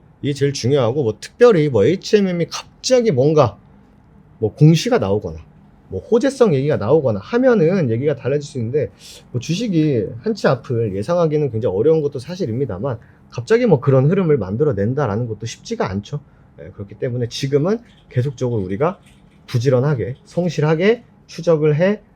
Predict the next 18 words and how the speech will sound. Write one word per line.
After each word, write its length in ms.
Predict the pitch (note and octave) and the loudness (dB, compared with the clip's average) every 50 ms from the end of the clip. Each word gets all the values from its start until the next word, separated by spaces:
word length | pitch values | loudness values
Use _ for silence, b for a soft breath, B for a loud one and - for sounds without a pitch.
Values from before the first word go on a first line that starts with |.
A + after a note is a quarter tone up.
| _ - | _ -14
나가야 440 | F#2+ F#2 F2 F#2 B2 C3 C#3 C#3 A#2+ | -12 -10 -8 -6 -4 -2 -2 0 0
되는 400 | G#2+ F2+ F#2+ C3 D#3 E3+ E3+ D3+ | -2 -2 -2 -2 -2 -2 -4 -8
상황이다라고 960 | - - D3 C#3+ D3+ D3+ C3 G#2 E2+ B2 B2+ C#3+ C#3 B2 F#2+ E2+ F2 F#2+ G2 | -12 -12 -10 -6 -4 -4 -4 -4 -2 -2 0 0 0 -2 -2 -6 -8 -10 -10
보시면 520 | F#2+ G#2 G#2 - B2+ F#2 D#2+ E2+ B2 C#3 B2 - | -10 -10 -8 -6 -6 -6 -6 -8 -10 -12 -14 -16
될 120 | - D2 - | -18 -18 -14
것 220 | - A#2 A2+ - | -14 -14 -14 -16
같습니다. 540 | - - A2 - - B2 G2+ C2+ - - - b b b b b b | -20 -20 -20 -14 -12 -10 -10 -10 -12 -16 -20 b b b b b b
저 120 | - C3+ | -2 2
역시 440 | A#2+ B2 B2 - - C3+ A#2 C#3 B2+ F#2+ | 2 0 0 -2 -4 -2 -2 -2 -2 -2
매일매일 420 | G2+ A2 A#2+ B2 B2 B2 A#2+ A2 | -2 -2 0 0 0 0 0 0
여러분들과 480 | F#2+ G2 A2+ G#2+ A2+ A#2 G#2 G#2 G2+ G2 | 0 0 -2 -2 -2 -4 -4 -4 -4 -4
함께 680 | A2 D#3+ F#3 G3 - D#3+ D#3 E3 F#3 G#3 A3 G#3+ - _ _ _ _ _ _ _ _ _ _ _ _ _ - | -4 -4 -6 -2 2 4 6 6 6 6 4 0 -2 _ _ _ _ _ _ _ _ _ _ _ _ _ -6
또 160 | G#2+ F#2 F2 | -4 -4 -2
에이치엠엠 380 | G2+ G2 - A#2 A2 G#2+ G#2 | -2 -4 -4 -4 -4 -4 -4
시간에 400 | G2 - - C3 A#2 F#2+ G2 G2+ | -6 -8 -8 -6 -4 -4 -4 -6
수급도 560 | G2+ - - C#3 C3+ C3+ C3+ - C3 C3 C3 - - _ _ _ _ _ _ _ - | -8 -10 -10 -10 -10 -10 -8 -6 -6 -6 -6 -8 -14 _ _ _ _ _ _ _ -18
차트도 500 | - - D3 - - B2+ A#2+ A#2+ A#2 A#2 - _ _ _ _ _ | -14 -14 -12 -10 -8 -8 -8 -8 -8 -10 -12 _ _ _ _ _
이슈도 520 | - D3+ D3+ D3+ - D#3+ C#3+ B2 C#3 C#3 | -6 -6 -4 -4 -4 -4 -2 -2 -2 -4